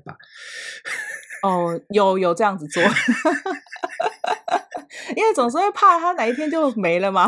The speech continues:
Speaker 1: 对不对？
Speaker 2: 不见了怎么办？<laughs> 对啊，没错。
Speaker 1: 可是说真的，这有爸爸的回忆啊。<laughs>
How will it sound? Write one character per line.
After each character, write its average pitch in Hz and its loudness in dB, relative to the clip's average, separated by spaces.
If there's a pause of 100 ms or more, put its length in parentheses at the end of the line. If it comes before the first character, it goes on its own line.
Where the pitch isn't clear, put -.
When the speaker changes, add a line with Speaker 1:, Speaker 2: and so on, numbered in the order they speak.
(120)
Speaker 1:
对 233 2
不 113 -2
对？ - 0
Speaker 2:
不 - 0
见 - 2
了 95 0
怎 - -4
么 - -8
办？ 202 -2 (260)
<laughs> - -20
对 180 -2
啊， 147 -6 (580)
没 160 -6
错。 151 -8 (100)
Speaker 1:
可 - -4
是 135 2
说 135 2
真 127 0
的， 127 -2
这 139 0
有 120 2
爸 120 -4
爸 107 -4
的 95 -4
回 95 -6
忆 98 -8
啊。 - -12
<laughs> - -20